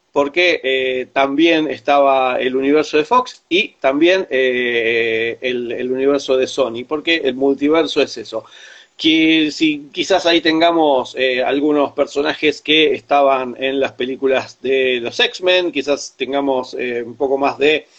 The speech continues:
eh, Venom, quizás tengamos muchas cosas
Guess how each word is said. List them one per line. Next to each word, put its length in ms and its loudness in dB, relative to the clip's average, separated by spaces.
eh, 460 0
Venom, 680 0
quizás 260 -4
tengamos 560 0
muchas 360 0
cosas 420 2